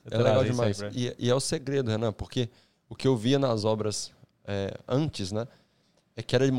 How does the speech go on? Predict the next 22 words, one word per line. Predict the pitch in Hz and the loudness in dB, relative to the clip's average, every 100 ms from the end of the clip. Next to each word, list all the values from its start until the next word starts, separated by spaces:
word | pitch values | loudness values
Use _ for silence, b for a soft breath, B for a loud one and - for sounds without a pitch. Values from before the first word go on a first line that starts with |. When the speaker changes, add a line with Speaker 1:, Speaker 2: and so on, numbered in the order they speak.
| 123 | 0
Speaker 2:
era | 127 131 | 2 2
muito | 139 - | 0 -2
difícil | 143 127 131 | -4 -6 -4
você | 131 139 | -4 -2
trazer | 131 117 | 0 0
o | 127 | 0
encarregado | 135 131 110 117 127 | -2 -4 2 2 0
pra | 127 | -4
fazer | - 123 110 | 0 0 0
o | 147 | -2
planejamento | 180 165 139 123 123 - | -2 -2 0 -2 -2 -4
com | 113 | -4
você. | 107 - 101 - _ _ _ _ _ _ | -2 -2 -4 -8 _ _ _ _ _ _
Então, | 110 120 139 | -6 -2 0
isso | - | 2
ficava | 143 135 | 2 2
muito | 147 170 | -2 -6
em, | 156 | -8
a, | - 117 - | -4 -4 -4
a | 123 | 2
cargo | 120 139 147 | 4 4 0
de | 120 143 127 | -4 -4 -4